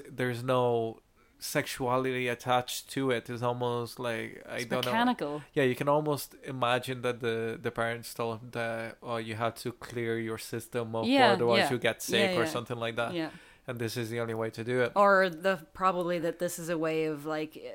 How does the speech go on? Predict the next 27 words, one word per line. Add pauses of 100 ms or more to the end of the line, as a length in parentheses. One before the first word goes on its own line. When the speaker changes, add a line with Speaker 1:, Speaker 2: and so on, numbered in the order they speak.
Speaker 2:
you
know,
it'll (760)
encourage
your
dog
tooth
to
fall
out
or
something.
It's,
you
know,
it's
all
a
rite
of
passage.
It's
all
leading
up
to. (280)
Speaker 1:
Yeah,